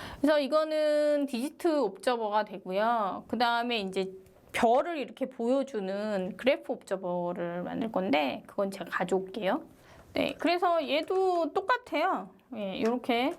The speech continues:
어, 근데 제가 그, 저기 뭐지? 저기다가는 얘를 옵저버를 인터페이스로 선언을 해놨더라고요. 얘밖에 없으니까. 예, 교재,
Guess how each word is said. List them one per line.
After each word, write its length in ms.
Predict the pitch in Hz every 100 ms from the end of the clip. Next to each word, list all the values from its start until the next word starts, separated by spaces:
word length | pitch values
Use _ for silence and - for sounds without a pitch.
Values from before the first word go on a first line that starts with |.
| -
어, 220 | 240 190
근데 220 | 190 277 285
제가 720 | - 220 277 269 262 247 240
그, 440 | 220 185 185 - - _ - -
저기 180 | 214
뭐지? 400 | 185 196 240 311 - _ -
저기다가는 1000 | - 214 233 220 208 208 220 214 185 185
얘를 360 | 202 208 208
옵저버를 720 | 196 196 - 247 220 208 208
인터페이스로 1040 | 233 247 381 392 339 - 226 190 175 220 185
선언을 400 | 185 269 269 247
해놨더라고요. 640 | 277 285 - 190 220 277
얘밖에 360 | 208 185 208 196
없으니까. 600 | - - 185 185 196 311 - -
예, 200 | 175 190
교재, 440 | - 214 240 208